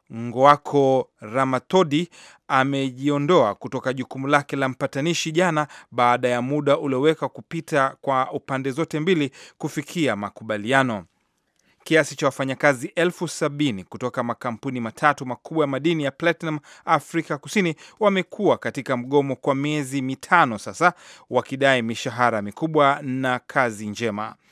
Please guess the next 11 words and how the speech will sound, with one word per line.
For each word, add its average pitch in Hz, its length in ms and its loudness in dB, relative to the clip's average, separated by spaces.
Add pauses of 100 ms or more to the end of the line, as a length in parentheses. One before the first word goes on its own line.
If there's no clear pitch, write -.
(880)
Serikali 139 540 4
ya 135 60 6
Afrika 139 360 -2
Kusini 165 540 0
iliingilia 135 640 -2
kati 147 440 0
mwezi 131 340 -2
uliopita 160 460 -2
kujaribu 127 520 -2
kutafuta 147 580 -4
suluhisho 127 600 -6